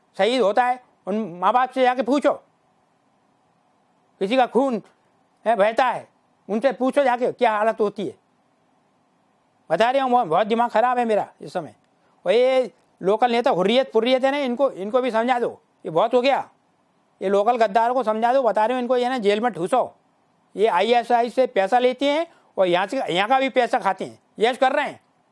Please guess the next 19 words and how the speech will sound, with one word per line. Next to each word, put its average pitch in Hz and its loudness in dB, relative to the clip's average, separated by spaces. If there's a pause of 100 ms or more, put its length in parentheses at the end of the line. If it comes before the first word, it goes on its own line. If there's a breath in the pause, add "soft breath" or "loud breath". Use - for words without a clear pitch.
(100)
और 175 -6
इनके 220 0
बच्चे 220 0
हैं 269 -2
ना, 302 -4
विदेशों 233 0
में 269 0
पढ़ 247 0
रहे 294 0
हैं, 190 -8 (600)
किसी 202 -4
का 220 2
अमेरिका 226 2
में 254 -2
पढ़ 233 0
रहा 233 0
है, 165 -6 (180 soft breath)
किसी 180 -4
का 226 2